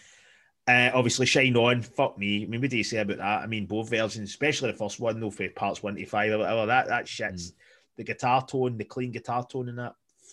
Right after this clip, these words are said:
Speaker 1: fuck, forget about it, man. It's, it's absolute seventies rock at its best, without a doubt, man, for me.
Speaker 2: Aye,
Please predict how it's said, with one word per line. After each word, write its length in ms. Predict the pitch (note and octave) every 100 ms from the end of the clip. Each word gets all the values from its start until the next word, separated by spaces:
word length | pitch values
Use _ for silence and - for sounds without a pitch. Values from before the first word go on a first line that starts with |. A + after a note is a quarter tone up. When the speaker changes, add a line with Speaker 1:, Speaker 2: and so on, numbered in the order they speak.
| - _ -
Speaker 1:
fuck, 200 | F2+ -
forget 340 | - F#2 F#2+ G2
about 220 | G2+ G2+
it, 100 | F#2+
man. 200 | F#2+ F2+ _ _ _ _
It's, 420 | E2+ - - - F2+
it's 340 | - - - _
absolute 580 | B2+ B2+ - G#2+ A2 A2 - _ -
seventies 720 | - A2 A2 A2+ G#2 - - _ _
rock 360 | F2+ G2 A2 - -
at 100 | G#2
its 160 | E2+ -
best, 560 | G2 G#2+ A2+ - - _ _ _ _ _ -
without 280 | G2 G2+ F2+
a 60 |
doubt, 280 | G2 G#2+ A#2
man, 240 | A#2+ G#2 G2+ _ _ _ _ _
for 120 | F2
me. 320 | F#2+ G#2+ G#2 _
Speaker 2:
Aye, 320 | E3 E3+ F#2+